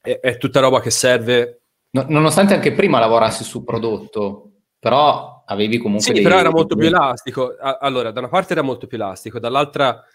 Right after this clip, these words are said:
Speaker 1: il, il rapporto di forza fra clienti e, e azienda era diverso,
Speaker 2: Certo.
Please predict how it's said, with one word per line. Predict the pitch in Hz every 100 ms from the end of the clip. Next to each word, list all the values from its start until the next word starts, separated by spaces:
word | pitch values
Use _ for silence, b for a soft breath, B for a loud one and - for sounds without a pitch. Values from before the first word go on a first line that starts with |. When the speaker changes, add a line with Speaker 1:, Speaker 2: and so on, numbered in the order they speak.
| b b
Speaker 1:
il, | - 120 113 113 110
il | 117 113 110 110
rapporto | 110 139 135 131
di | 117
forza | 131 127 117 120
fra | - 113
clienti | - 127 127 123 113 - 113 110 104 _ _ _ _ _ _ _ _ _ _ _ _
e, | 117 117 110
e | 117
azienda | 113 135 135
era | 113
diverso, | 104 107 113 98 - 107
Speaker 2:
Certo. | 92 _